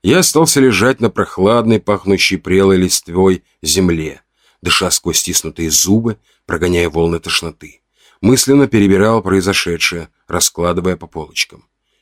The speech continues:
Единственная моя критическая ошибка, забыла Федя. Увлекся добиванием Вани, дал братцу возможность подкрасться сзади. Глупо. В остальном же я все сделал верно.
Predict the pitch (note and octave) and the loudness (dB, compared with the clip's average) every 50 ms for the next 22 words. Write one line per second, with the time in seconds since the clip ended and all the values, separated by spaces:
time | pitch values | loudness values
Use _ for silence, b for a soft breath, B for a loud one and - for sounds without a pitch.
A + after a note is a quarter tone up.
0 | _ _ - F#2+ G#2 D3 F#3+ F3 - - C#3 D3+ D#3 D3 C#3 C3+ C3 B2 C3+ C#3+ | _ _ -4 -2 2 2 2 2 2 2 4 4 6 6 6 6 6 4 4 2
1 | - A#2 A2 G#2 - D3 C#3+ - - - - A2+ A2+ G#2 - - F3 F3 - _ | 2 -2 -4 -4 -2 -4 -2 -2 -2 -2 0 0 0 2 2 2 2 2 0 _
2 | - D#3+ E3 D3 F#2 F#2 F2 D#2+ F#2+ G#2+ A2+ A2 G2+ - - F#2 F2 D#2 F2 F2 | 0 0 0 2 0 -2 -2 0 0 0 0 -2 -4 -4 -6 -6 -6 -6 -8 -12
3 | - b b b b b b b F#2+ F#2+ F#2 F#2+ B2 D3+ - - - D3 C3+ A2 | -12 b b b b b b b 2 2 4 4 4 2 2 0 0 0 0 2
4 | F#2 F#2+ F2+ F2+ G2+ A2 A2+ A#2 G#2+ F#2+ F2 D#2+ F2 F2 F2 F2 F2+ F#2 F2 D#2+ | 2 2 2 2 4 4 4 4 4 2 0 0 -2 0 0 2 2 0 0 0
5 | E2 G#2 C3+ D3 D3+ C#3+ C#3 C3+ C3+ C3 C3 - - - - D3+ C#3+ D3 C#3 G#2 | 0 2 2 2 2 2 2 2 4 4 2 2 0 0 0 2 2 2 2 2
6 | F#2 F#2 G2 G#2+ G#2+ G#2 A#2+ B2 A2+ - - - - _ _ - G2 F#2+ - - | 2 2 2 2 2 0 -2 -2 -2 -4 -6 -6 -6 _ _ -4 -2 -2 -2 -2
7 | - - B2 A#2 G2 F2 - F#2 E2 E2+ E2 F2+ F#2+ F2+ - _ _ _ _ _ | -4 -4 -4 -4 -2 -2 -2 -2 -4 -4 -2 -2 -2 -2 -4 _ _ _ _ _
8 | _ _ _ _ _ - D#2+ D#2+ E2+ F2+ F2+ - - F#2 F2+ - _ _ _ _ | _ _ _ _ _ -8 -6 -2 0 0 0 0 -2 -4 -4 -4 _ _ _ _
9 | _ _ _ _ _ _ - D#2+ - - D#2+ D#2 D#2+ D#2+ G2+ A2+ A2 F2 E2 E2 | _ _ _ _ _ _ -8 -6 -4 -4 -4 -4 -2 0 0 0 0 -2 -4 -4
10 | E2 E2+ F#2+ F#2+ F2+ F2 E2+ D#2+ D#2+ - - F2 D#2+ D2 E2 F2+ F2+ F#2 F#2+ G2+ | -2 0 2 2 2 0 -2 -4 -8 -10 -8 -6 -6 -4 -2 0 2 2 2 2
11 | C3+ C#3+ A2 E2 E2 - | 2 0 0 -2 -8 -20